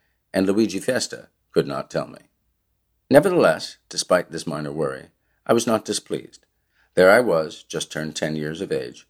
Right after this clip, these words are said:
a fully fledged shoemaker promoted to earning a full half lira, ten cents, a week. Luigi thought I was extremely well paid, and to be frank, I was not dissatisfied. None of the other boys of my age, those few who were working,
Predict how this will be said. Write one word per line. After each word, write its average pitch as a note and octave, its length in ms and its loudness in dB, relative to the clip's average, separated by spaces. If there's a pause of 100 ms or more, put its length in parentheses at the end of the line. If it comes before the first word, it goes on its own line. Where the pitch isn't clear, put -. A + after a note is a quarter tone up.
(120)
a - 40 -16
fully C#3 300 2
fledged G#2 320 -2
shoemaker D2+ 480 -8
promoted F2 500 -6
to - 120 -4
earning D#2+ 380 -6 (260)
a E2 60 0
full G2 480 4
half F#2 340 -6
lira, D2 460 -2
ten D2 240 -6
cents, B1 500 -8 (180)
a F2+ 80 -4
week. - 380 -10 (540)
Luigi F3+ 340 8
thought A#2 220 2
I G2+ 40 6
was G2 180 -4
extremely F#2+ 640 4
well B1+ 240 -10
paid, C2 360 -12
and E2 100 -8
to - 80 -6
be G2 80 -2
frank, B2+ 400 4 (160)
I G#2+ 120 0
was G#2+ 160 -2
not D2 200 -8
dissatisfied. D2+ 760 -6 (520)
None A2+ 220 6
of C#3 80 2
the C3 80 -4
other A2+ 140 -2
boys E2+ 380 -2
of E2 120 -14
my E2+ 220 -2
age, D#2 440 -6 (240)
those D#2 200 -2
few - 200 -6
who D2+ 100 -8
were D2 180 -6
working, C#2+ 560 -8